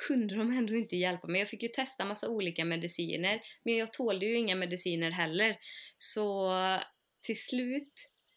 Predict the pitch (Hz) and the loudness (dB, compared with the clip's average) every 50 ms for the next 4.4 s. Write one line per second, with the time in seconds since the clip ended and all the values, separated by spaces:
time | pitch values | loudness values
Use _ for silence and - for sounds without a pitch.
0 | _ - - - _ _ _ _ _ _ - - - - 220 214 - - 214 190 | _ -20 -20 -20 _ _ _ _ _ _ 0 2 2 2 2 2 2 2 4 4
1 | 185 180 180 175 170 165 165 170 165 170 196 233 262 277 277 - - - 220 220 | 6 6 4 4 2 0 0 0 2 2 2 2 0 0 -2 -2 -4 -4 -4 -4
2 | 208 - - _ _ _ - - 214 208 202 202 202 196 202 202 202 202 196 202 | -4 -8 -14 _ _ _ -6 -4 -2 0 0 0 0 0 0 -2 -2 -2 -2 -2
3 | 196 202 196 190 196 - - 196 196 196 196 196 196 - 185 190 185 185 180 175 | -2 -2 -4 -6 -6 -6 -2 0 0 0 0 0 -2 -6 -4 -2 0 0 2 2
4 | 175 170 170 170 180 190 220 254 | 0 0 2 4 4 4 4 4